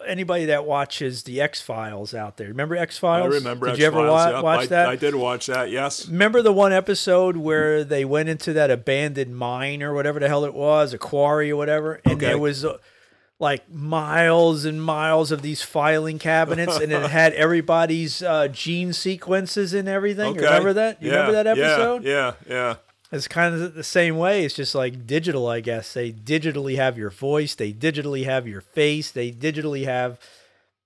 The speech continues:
Speaker 1: everything.
Speaker 2: Well, even go, go one more beyond this. If they had your gene sequence.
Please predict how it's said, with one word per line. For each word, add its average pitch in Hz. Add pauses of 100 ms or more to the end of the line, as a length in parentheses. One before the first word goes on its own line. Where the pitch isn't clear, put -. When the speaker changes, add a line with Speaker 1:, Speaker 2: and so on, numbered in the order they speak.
(460)
Speaker 1:
everything. 139 (220)
Speaker 2:
Well, 165
even 202
go, 160
go 220
one 226
more 220
beyond 165
this. 113 (100)
If 175
they 185
had 165
your 127 (160)
gene 160
sequence. -